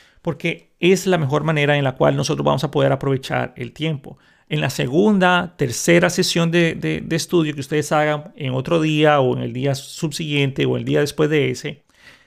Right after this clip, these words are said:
traten de ir tomando notas, por cierto. Estas notas con el objetivo de que vayamos creando una memoria muscular.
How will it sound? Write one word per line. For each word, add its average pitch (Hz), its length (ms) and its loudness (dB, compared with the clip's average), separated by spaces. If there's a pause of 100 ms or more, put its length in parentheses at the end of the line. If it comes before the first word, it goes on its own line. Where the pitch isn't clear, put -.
(140)
traten 180 500 0
de 156 300 4
ir 156 160 -2
tomando 143 320 0
notas, 151 260 0
por 131 160 -6
cierto. 143 320 -8
Estas 139 240 -6
notas 185 640 -2 (480)
con 196 160 2
el 214 80 0
objetivo 180 460 2
de 160 500 -4
que 143 260 -4
vayamos 139 420 0
creando 160 280 0
una 165 100 2
memoria 135 380 2
muscular. 180 560 -4